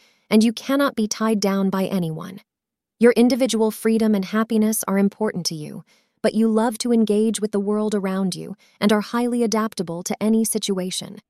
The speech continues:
You can be erratic, though, Gemini, and though you form lasting friendships, you often jump around, exploring new situations and people. You just love change, Gemini.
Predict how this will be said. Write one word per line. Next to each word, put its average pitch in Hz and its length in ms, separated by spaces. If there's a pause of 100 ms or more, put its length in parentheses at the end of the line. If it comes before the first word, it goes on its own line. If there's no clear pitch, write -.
(420)
You 226 120
can 247 160
be 226 120
erratic, 214 640
though, 175 120
Gemini, 175 600 (340)
and 220 160
though 233 60
you 233 180
form 240 340
lasting 214 540
friendships, - 680
you 214 120
often 220 340
jump 208 220
around, 196 500 (300)
exploring 220 640
new 214 160
situations 196 760
and 165 140
people. - 400 (540)
You 226 100
just 240 240
love 214 320
change, 214 400
Gemini. 202 520